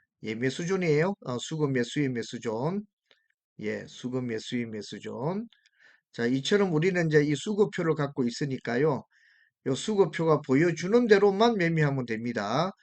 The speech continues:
뭐 이런저런 생각, 어, 할 필요 없고요. 어, 이렇게 수급표가 보여주는 대로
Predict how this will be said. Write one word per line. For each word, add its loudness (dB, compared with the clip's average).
뭐 -4
이런저런 2
생각, 0
어, -6
할 -2
필요 -2
없고요. 0
어, -4
이렇게 0
수급표가 -2
보여주는 -2
대로 2